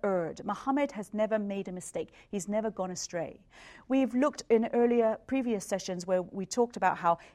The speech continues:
you must obey Allah and you must obey Muhammad. You obey Muhammad, you obey Allah. The two go hand in hand. The two go together. Muhammad is on a,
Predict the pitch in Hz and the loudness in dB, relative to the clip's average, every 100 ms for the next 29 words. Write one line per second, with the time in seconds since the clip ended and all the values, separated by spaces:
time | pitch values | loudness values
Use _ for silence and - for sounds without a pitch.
0 | _ 190 208 - 185 185 - 226 294 320 | _ 0 0 2 4 4 4 4 6 4
1 | - 190 180 196 - 190 175 156 - 175 | 0 -4 -4 -4 -4 -2 -2 -4 -10 -10
2 | - 175 165 - - - - - 190 180 | -6 -6 -8 -12 -18 -20 -10 2 4 6
3 | 175 170 - 302 285 277 190 170 165 175 | 6 2 0 2 2 2 -2 2 0 0
4 | 165 151 - - - 254 262 202 180 - | 2 2 0 -4 0 2 4 4 4 2
5 | 165 170 170 156 156 151 - 269 262 233 | -2 -2 -4 -2 -2 -2 -4 -4 0 0
6 | 208 - 190 160 147 82 - - - - | -2 -6 -6 -4 -4 -6 -10 -18 -20 -8
7 | 180 - 247 254 208 196 180 | -2 4 4 4 0 0 -4